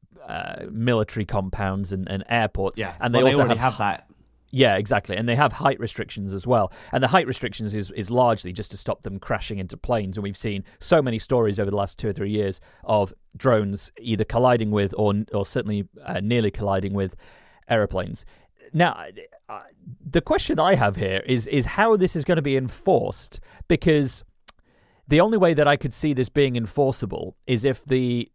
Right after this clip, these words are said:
Speaker 1: the drones would be registered, so they have
Speaker 2: Yeah.
Speaker 1: to be addressed like,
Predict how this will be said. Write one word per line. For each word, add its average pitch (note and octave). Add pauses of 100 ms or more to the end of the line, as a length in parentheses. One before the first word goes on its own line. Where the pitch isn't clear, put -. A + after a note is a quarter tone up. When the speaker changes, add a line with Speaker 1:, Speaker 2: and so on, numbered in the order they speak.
(160)
Speaker 1:
the -
drones D#3+ (280)
would B2+
be B2 (380)
registered, A2 (420)
so -
they A2
have B2+
Speaker 2:
Yeah. A2
Speaker 1:
to F2
be A#2 (180)
addressed A#2 (220)
like, A2+